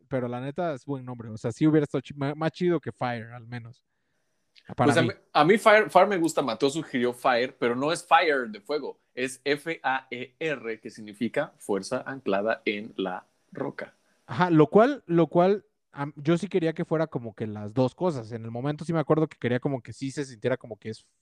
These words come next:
Speaker 1: Fire de fuego o Fire de, de, o sea, que, que dentro del léxico se, se, se perdiera ahí o, o como que se in-, se, se sobreentendiera como el doble mensaje, ¿no? Para mí sí era importante eso, ¿no? Como que
Speaker 2: Ujú.
Speaker 1: dijeras Fire,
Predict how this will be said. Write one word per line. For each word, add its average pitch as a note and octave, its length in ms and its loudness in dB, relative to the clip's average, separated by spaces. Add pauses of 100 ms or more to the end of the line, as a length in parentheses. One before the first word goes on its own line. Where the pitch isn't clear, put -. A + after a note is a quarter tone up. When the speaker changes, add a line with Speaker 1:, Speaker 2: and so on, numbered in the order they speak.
Speaker 1:
Fire C3+ 360 2
de A2+ 120 -8
fuego C#3+ 480 4 (420)
o A#2 120 -2
Fire C3 500 2
de, G#2+ 340 -4
de, A2 240 -10
o C#3 80 0
sea, C3+ 220 4 (260)
que, C#3+ 260 2
que C3+ 220 0
dentro C#3 320 0
del C3 380 0
léxico A3 640 2
se, A#2 340 -4
se, A2+ 520 -2 (380)
se - 260 -4
perdiera D3+ 460 4
ahí D3+ 200 4
o, D3 100 6
o B2 320 -2
como B2 240 -6
que B2 120 -8
se B2 160 -4
in-, B2+ 260 -8
se, A2+ 800 -8 (560)
se D3+ 180 -4
sobreentendiera D3 720 2
como C3+ 180 -2
el B2 60 0
doble C#3+ 300 2
mensaje, A#2 420 -10
¿no? A#2 220 -10
Para C3 180 6
mí E3+ 140 2
sí G3+ 120 2
era F#3 120 6
importante C3+ 440 -2
eso, G#2+ 220 -12
¿no? C3 140 -16
Como A2+ 200 -20
que B2 120 -8
Speaker 2:
Ujú. A#2 100 -4
Speaker 1:
dijeras D3 340 -2
Fire, D#3+ 440 -4